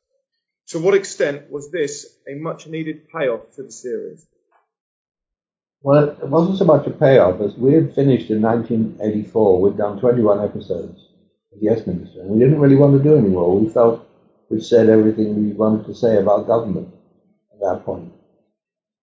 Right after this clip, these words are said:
Speaker 2: Um, then what happened, uh, was that the B B C kept saying to us, "Will, will we write more?" And we kept saying no. <laughs> And, um, after a couple of years,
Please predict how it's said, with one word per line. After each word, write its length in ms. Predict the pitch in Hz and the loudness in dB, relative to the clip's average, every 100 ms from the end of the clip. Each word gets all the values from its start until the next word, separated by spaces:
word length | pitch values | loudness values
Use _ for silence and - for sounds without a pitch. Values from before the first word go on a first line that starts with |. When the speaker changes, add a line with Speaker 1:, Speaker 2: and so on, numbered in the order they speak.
| _ _ - | _ _ -8
Speaker 2:
Um, 520 | 113 113 110 123 - 107 | -4 -2 -2 -6 -14 -2
then 360 | 123 165 147 | 4 4 4
what 160 | 95 87 | 2 0
happened, 480 | 87 87 98 113 - _ _ _ _ _ _ _ _ _ _ 113 | -4 -8 -10 -12 -16 _ _ _ _ _ _ _ _ _ _ -8
uh, 60 | |
was 240 | 107 117 117 | 0 0 0
that 80 | 123 | -2
the 80 | 117 | 4
B 160 | 139 139 | 6 6
B 120 | 131 | 4
C 420 | - 131 110 - - | 0 -2 -2 -6 -2
kept 260 | 139 - | -2 -2
saying 300 | - 127 127 | 0 0 0
to 140 | 107 98 | 0 0
us, 120 | 104 - | 0 -4
"Will, 260 | 117 113 | 0 2
will 260 | 110 120 120 | 4 4 6
we 120 | 123 | 6
write 320 | 117 110 113 | 6 4 2
more?" 280 | 120 139 107 | 0 2 2
And 80 | 98 | 2
we 100 | 113 | 0
kept 280 | - 104 - | -2 -4 0
saying 260 | 117 117 | 0 0
no. 400 | 127 143 - - _ _ _ _ _ _ | 0 2 0 -4 _ _ _ _ _ _
<laughs> 840 | 139 - _ _ _ _ _ _ - | -18 -18 _ _ _ _ _ _ -8
And, 340 | 113 120 117 | -2 0 4
um, 340 | 113 113 113 - _ _ _ _ _ _ _ _ - | 6 6 2 -8 _ _ _ _ _ _ _ _ -6
after 360 | 131 165 - | -2 -2 0
a 120 | 113 - | -2 0
couple 300 | 127 113 107 | -2 0 -2
of 100 | 107 | 2
years, 580 | 127 113 - - - | 4 4 2 -6 -14